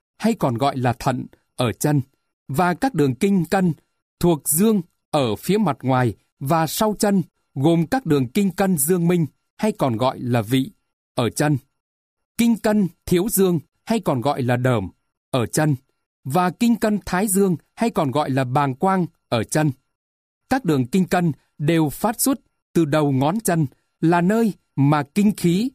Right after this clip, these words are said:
kết tụ lại, phân tán và liên lạc với cơ xương khớp.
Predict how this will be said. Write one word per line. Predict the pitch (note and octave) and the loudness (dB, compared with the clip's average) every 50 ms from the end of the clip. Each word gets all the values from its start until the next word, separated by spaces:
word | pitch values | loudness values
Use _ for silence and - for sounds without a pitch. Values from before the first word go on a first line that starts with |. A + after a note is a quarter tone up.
| _ _ _ _ _ | _ _ _ _ _
kết | - B3+ C#4 - _ _ | 0 0 0 -2 _ _
tụ | - C#3+ C3+ C3+ | -2 -2 0 2
lại, | A#2+ - - - - - _ _ _ _ _ _ _ _ _ _ _ - | 0 0 0 -2 -6 -12 _ _ _ _ _ _ _ _ _ _ _ -8
phân | - - G3 F3 E3 | -4 -2 0 0 0
tán | - D3 C3 C#3 F3+ A#3 - _ _ _ - | 0 0 0 0 -2 -6 -8 _ _ _ -4
và | C3 D#3+ E3+ E3+ | -2 0 0 2
liên | E3+ G3+ B3 G#3+ | 2 2 2 2
lạc | G3 E3+ D3+ C#3+ - _ _ _ | 2 2 0 0 -4 _ _ _
với | - B2 D3 D3+ E3 G3+ B3 - _ _ | -4 -2 0 0 0 -2 -6 -10 _ _
cơ | - G#3 G3+ G3+ | -2 0 0 0
xương | G3 - - F3+ D#3+ C3 | 0 0 0 0 0 0
khớp. | - G#3 A#3 B3 | 0 -2 -2 -2